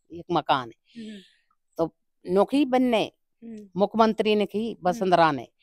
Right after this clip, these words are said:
Speaker 2: हम्म।
Speaker 1: नौकरी दोनों मियाँ बीवी इनको एक रहेगो।
Speaker 2: हम्म, हम्म, हम्म।
Speaker 1: अलग अलग कौन मिला हाउसिंग बोर्ड का।
Speaker 2: अच्छा।
Speaker 1: मैं दो बार रह ली तो।
Speaker 2: हम्म, हम्म।
Speaker 1: तो वो जो उल्टा ही आ गया मेरा चेक, कुन, कुन मिल लो।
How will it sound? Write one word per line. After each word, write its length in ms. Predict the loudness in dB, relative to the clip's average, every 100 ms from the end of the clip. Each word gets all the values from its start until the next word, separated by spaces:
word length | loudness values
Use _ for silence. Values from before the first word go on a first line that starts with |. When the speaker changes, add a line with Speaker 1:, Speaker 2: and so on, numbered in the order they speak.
| -18
Speaker 2:
हम्म। 220 | -16 -12 -4
Speaker 1:
नौकरी 220 | -2 0
दोनों 260 | 0 0 0
मियाँ 220 | 0 0
बीवी 220 | 0 -2
इनको 180 | 0 4
एक 200 | 4 4
रहेगो। 440 | 4 2 2 -2 _ _ -16
Speaker 2:
हम्म, 100 | -14
हम्म, 100 | -14
हम्म। 260 | -16 -14 -4
Speaker 1:
अलग 220 | 0 2
अलग 160 | 4 4
कौन 180 | 4
मिला 200 | 6 8
हाउसिंग 420 | 8 8 4 0 0
बोर्ड 200 | -2 -4
का। 140 | -12 _ _
Speaker 2:
अच्छा। 440 | -16 -14 -12 -10 -4
Speaker 1:
मैं 160 | -2 2
दो 140 | 4
बार 160 | 6 6
रह 120 | 4
ली 140 | 0
तो। 200 | -4 -10 _ _ -16
Speaker 2:
हम्म, 100 | -14
हम्म। 160 | -14
Speaker 1:
तो 120 | -4 4
वो 140 | 4
जो 180 | 4 2
उल्टा 220 | 4 6
ही 100 | 8
आ 100 | 8
गया 80 | 6
मेरा 220 | 4 2
चेक, 320 | 2 -2 -2 -2
कुन, 240 | 0 0
कुन 240 | 2 4 4
मिल 200 | 2
लो। 100 | 0